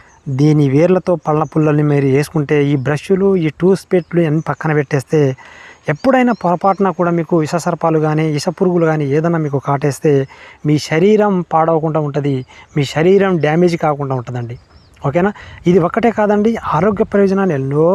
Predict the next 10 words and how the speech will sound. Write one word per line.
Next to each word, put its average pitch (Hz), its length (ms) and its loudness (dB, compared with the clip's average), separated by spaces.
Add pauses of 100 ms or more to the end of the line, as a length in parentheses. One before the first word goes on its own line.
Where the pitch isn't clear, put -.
(140)
ఉంటాయి, 131 240 -6 (160)
ఎన్నో 202 200 -6 (140)
లాభాలు 190 320 -2
ఉంటాయండి. 175 400 2 (180)
మామూలుగా 214 440 2
లాభాలు 165 280 2
అయితే 165 180 -4
ఉండవు. 175 220 -2 (540)
A - 20 4 (140)
to 226 80 4